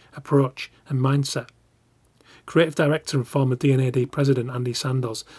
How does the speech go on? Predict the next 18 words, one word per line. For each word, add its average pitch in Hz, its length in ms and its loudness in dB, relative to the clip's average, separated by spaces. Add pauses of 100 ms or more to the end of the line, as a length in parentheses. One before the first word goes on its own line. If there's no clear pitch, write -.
(240)
speaks - 380 -2
of 143 80 -2
technology 135 480 0
with 120 180 -4
warmth 127 500 -2 (220)
and 135 120 -4
childlike 131 480 0
curiosity. 131 720 -4 (1200)
"I'm 165 100 2
a 170 40 4
fan 202 200 4
of 160 120 0
tech - 340 -4
used 143 200 4
in 135 60 0
the 123 80 0
right 127 200 0
way, 131 280 0